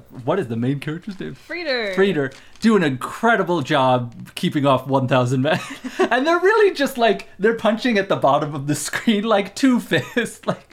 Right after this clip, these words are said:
Speaker 2: No one really, like, murders each other in this movie, except for one very notable exception.
Speaker 1: Oh, yeah. Oh, yeah.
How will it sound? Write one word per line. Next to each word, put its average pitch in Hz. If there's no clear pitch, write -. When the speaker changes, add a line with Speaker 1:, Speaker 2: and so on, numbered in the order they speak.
Speaker 2:
No 277
one 392
really, 311
like, 214
murders 185
each 170
other 170
in 160
this 165
movie, 170
except 156
for 185
one 185
very 175
notable 170
exception. -
Speaker 1:
Oh, 180
yeah. 127
Oh, 160
yeah. 98